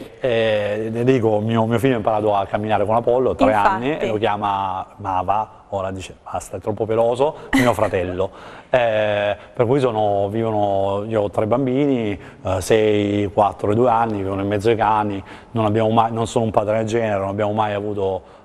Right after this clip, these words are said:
Speaker 1: dubbi sull'affidabilità di questi cani, io lo consiglio veramente a chiunque. Poi ovviamente, eh, i maschi in tutte le razze sono tendenzialmente un po' più aggressivi, quindi o meglio il testosterone a tre anni poi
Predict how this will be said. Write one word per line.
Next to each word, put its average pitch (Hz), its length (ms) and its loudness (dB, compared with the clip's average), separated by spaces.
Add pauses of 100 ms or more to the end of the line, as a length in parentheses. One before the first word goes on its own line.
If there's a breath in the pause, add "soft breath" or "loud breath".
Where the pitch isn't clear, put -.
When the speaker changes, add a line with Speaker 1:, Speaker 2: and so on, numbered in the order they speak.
Speaker 1:
dubbi 117 480 0
sull'affidabilità 104 720 -2
di 104 80 -2
questi 113 280 0
cani, 117 300 0
io 95 320 0 (220 loud breath)
lo 117 160 4
consiglio 117 380 2
veramente 107 340 2
a - 20 4
chiunque. 95 460 0
Poi 113 160 4
ovviamente, 104 680 0 (300 loud breath)
eh, 101 400 2 (300 loud breath)
i 123 100 4
maschi 127 460 0
in 120 180 -2
tutte 120 220 0
le 113 80 2
razze 113 280 -2
sono 107 540 -4 (140)
tendenzialmente 113 720 -4
un 101 100 -6
po' 110 140 -2
più 107 420 -2
aggressivi, 120 760 -2
quindi 107 200 -4
o 107 60 -4
meglio 110 440 -2 (200 loud breath)
il 117 100 -4
testosterone 117 640 -2
a 101 40 -4
tre 110 160 -2
anni 110 280 -4
poi 104 320 -2